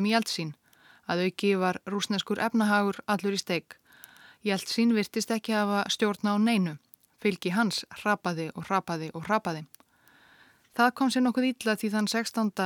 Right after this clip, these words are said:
júní nítján hundruð níutíu og sex voru einmitt fyrirhugaðar forsetakosningar í Rússlandi. Þegar líða tók á vorið níutíu og sex hafði Tsjetsjeníustríðið logað í meira en ár. Tsjetsjenskir uppreisnarmenn voru í sókn og stuðningur við Jeltsín var í sögulegu lágmarki.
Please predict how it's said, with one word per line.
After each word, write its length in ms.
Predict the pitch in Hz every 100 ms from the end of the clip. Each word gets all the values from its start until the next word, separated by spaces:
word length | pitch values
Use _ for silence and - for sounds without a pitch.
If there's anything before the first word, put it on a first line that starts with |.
| 175
júní 320 | 185 214 233
nítján 320 | 214 196 190
hundruð 220 | 185 180 190
níutíu 240 | - 175
og 20 |
sex 320 | - 220 - 208
voru 160 | 214 214
einmitt 180 | 208
fyrirhugaðar 720 | - 247 233 202 220 214 208 202
forsetakosningar 960 | - 269 269 226 - 202 - 190 180 180
í 60 | 214
Rússlandi. 520 | 247 - 175 156 151 _ _ _ _ - _ -
Þegar 180 | 170
líða 240 | 175 190 185
tók 240 | - 185 -
á 60 | 165
vorið 540 | 175 175 196 202 185
níutíu 320 | 185 196 - 190
og 60 |
sex 300 | - 226 - - - - - -
hafði 140 | 190 -
Tsjetsjeníustríðið 920 | 240 - 233 214 208 208 214 202 202 196
logað 380 | 208 208 202 196
í 40 | 190
meira 240 | 196 190 190
en 60 |
ár. 300 | - 220 160 - _ - _ -
Tsjetsjenskir 640 | 196 - 185 175 - 170 208
uppreisnarmenn 640 | 208 214 - 202 202 196
voru 220 | 180 175
í 20 | 160
sókn 460 | - 208 - - - - -
og 100 | -
stuðningur 600 | - 226 226 220 202 208 185
við 140 | 202
Jeltsín 460 | 226 233 - 208 196
var 100 | 196
í 60 | 190
sögulegu 540 | - 226 214 202 196
lágmarki. 460 | 208 202 175 - 160